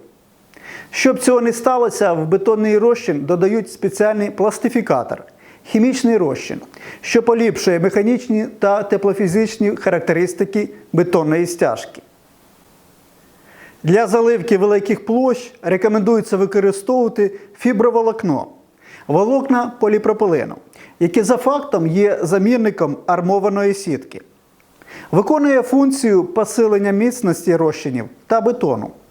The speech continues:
Рекомендована товщина стяжки над трубою п'ятдесят міліметрів.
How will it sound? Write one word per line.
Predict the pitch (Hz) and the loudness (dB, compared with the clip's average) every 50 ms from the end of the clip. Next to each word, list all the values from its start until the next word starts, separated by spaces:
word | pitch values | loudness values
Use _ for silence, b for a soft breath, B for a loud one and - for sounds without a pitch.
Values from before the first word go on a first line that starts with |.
| _ _ _ _ _ _ B B B B B B B B B B | _ _ _ _ _ _ B B B B B B B B B B
Рекомендована | - 156 175 185 185 240 220 233 226 208 226 226 214 208 202 196 | 0 0 2 2 2 0 0 2 2 2 2 2 2 0 0 -2
товщина | 190 196 214 185 170 - - 220 208 202 190 160 196 | -2 -2 -2 -4 -2 -2 -2 0 0 0 0 0 -2
стяжки | - - - 226 226 226 220 - - 190 | -4 -4 -2 0 0 -2 -2 -4 -4 -2
над | 190 185 180 185 | -2 -2 -2 -2
трубою | 180 185 175 180 208 220 220 196 151 - B B B B B _ | -2 -2 0 0 0 2 2 0 0 -2 B B B B B _
п'ятдесят | - 190 190 180 185 180 - 226 220 - | -2 0 0 0 0 0 0 -2 -2 -2
міліметрів. | 214 202 196 185 160 135 107 - - - - | -2 0 0 0 0 -2 -2 -4 -8 -12 -14